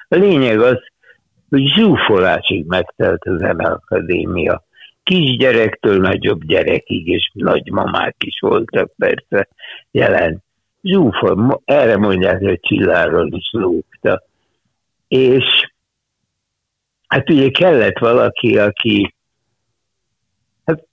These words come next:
tolmácsoljon, mert ugye nem volt elvárható, hogy aki lennül, az valamennyi tud angolul,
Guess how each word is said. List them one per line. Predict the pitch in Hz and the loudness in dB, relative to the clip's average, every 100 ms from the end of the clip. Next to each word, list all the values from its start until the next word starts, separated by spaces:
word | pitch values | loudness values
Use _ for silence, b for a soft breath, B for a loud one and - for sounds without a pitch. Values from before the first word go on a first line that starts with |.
| - | 0
tolmácsoljon, | 113 - - 104 - - 110 101 - 90 92 | 2 2 0 0 0 -2 0 0 0 -2 -2
mert | 101 113 120 | -2 0 0
ugye | 123 110 113 | 2 2 2
nem | 120 110 - - - | 0 0 -2 -6 -2
volt | 101 98 | -2 0
elvárható, | 107 101 95 95 90 95 95 - 101 | 0 2 2 2 0 0 -2 0 0
hogy | 101 92 | 0 -2
aki | 92 - 101 | -4 -2 0
lennül, | 95 90 95 95 | 2 0 0 0
az | 92 82 | 0 0
valamennyi | 98 90 87 87 87 - 80 | 0 0 0 -2 -4 -6 -6
tud | - 87 | -4 0
angolul, | 87 85 85 - 92 110 135 | 0 0 -2 0 2 2 2